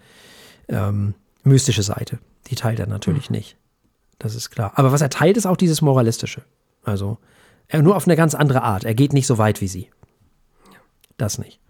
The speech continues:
Speaker 1: Sie hat ihre Philosophie so ernst genommen, dass sie am Ende daran gestorben ist.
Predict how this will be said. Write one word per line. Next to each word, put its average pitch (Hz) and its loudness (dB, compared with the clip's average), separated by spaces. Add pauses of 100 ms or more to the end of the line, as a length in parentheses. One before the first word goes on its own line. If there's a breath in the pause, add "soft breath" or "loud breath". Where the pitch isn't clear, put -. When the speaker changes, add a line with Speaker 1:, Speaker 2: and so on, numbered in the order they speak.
(320)
Speaker 1:
Sie 156 4
hat 202 0
ihre 185 2
Philosophie 170 2
so 170 4
ernst 170 2
genommen, 127 4
dass 135 0
sie - -8
am 135 2
Ende 139 4
daran 135 2
gestorben 127 0
ist. - -14